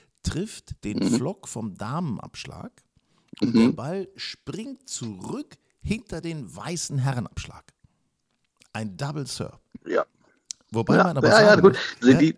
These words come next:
Speaker 2: das, das aber muss man sagen, das ist tatsächlich, äh, sowas habe ich selbst auch schon erlebt. Also ich habe es nicht, ich war bei mir, es war bei mir im Flight. Ich glaube, es war ein Falkenstein an der sieben in Hamburg und, äh, genau, da ist da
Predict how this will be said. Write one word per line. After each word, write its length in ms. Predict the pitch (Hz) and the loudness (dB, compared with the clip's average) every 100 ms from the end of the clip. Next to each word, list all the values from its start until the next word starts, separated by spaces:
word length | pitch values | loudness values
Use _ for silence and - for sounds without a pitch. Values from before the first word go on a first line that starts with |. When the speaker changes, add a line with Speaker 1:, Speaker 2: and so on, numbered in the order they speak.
| 104 98 | 0 4
Speaker 2:
das, 260 | 135 147 - | 6 6 4
das 280 | - 143 - | 4 4 4
aber 240 | 123 127 123 120 | 4 6 6 4
muss 140 | 123 | 4
man 140 | 120 | 4
sagen, 260 | 110 113 113 | 6 4 4
das 180 | 113 - | 0 2
ist 280 | 127 - - | 2 2 0
tatsächlich, 540 | 101 - - 123 131 - - _ - | -2 -2 -2 0 0 -2 -20 _ 2
äh, 240 | 113 107 | 6 6
sowas 300 | 101 110 113 | 6 6 6
habe 140 | 113 107 | 4 4
ich 80 | |
selbst 280 | 95 110 - | 6 4 4
auch 160 | - 117 | 2 2
schon 140 | - | 2
erlebt. 340 | 117 123 123 117 | 4 4 4 4
Also 160 | 110 | 4
ich 140 | 120 113 | 2 2
habe 140 | 110 | 0
es 60 | 110 | 2
nicht, 200 | 117 - | 2 2
ich 140 | 107 | 2
war 140 | 101 107 | 4 6
bei 100 | 104 | 6
mir, 120 | 107 | 4
es 180 | 104 - | 0 -2
war 140 | 104 104 | 0 2
bei 140 | 101 | 2
mir 160 | 104 92 | 0 -4
im 100 | 92 | -2
Flight. 380 | 101 101 113 | 2 4 2
Ich 100 | - | -2
glaube, 200 | - 104 | -6 -6
es 120 | 98 107 | -6 -4
war 80 | |
ein 80 | 95 | -4
Falkenstein 840 | - 104 113 - 101 - 101 101 - | 0 2 2 0 -6 -2 -2 -2 -6
an 200 | 95 98 | -6 -2
der 220 | 90 92 | -2 -2
sieben 440 | 98 123 127 185 - _ _ _ _ _ _ - | 0 2 4 2 0 _ _ _ _ _ _ -4
in 180 | 104 98 | 0 2
Hamburg 460 | 101 123 139 147 - | 4 4 4 2 0
und, 260 | 110 110 | -2 0
äh, 60 | 104 | 0
genau, 320 | 107 107 117 | 2 6 6
da 80 | 117 | 4
ist 340 | 104 107 - | 4 0 4
da 220 | 107 107 | 4 4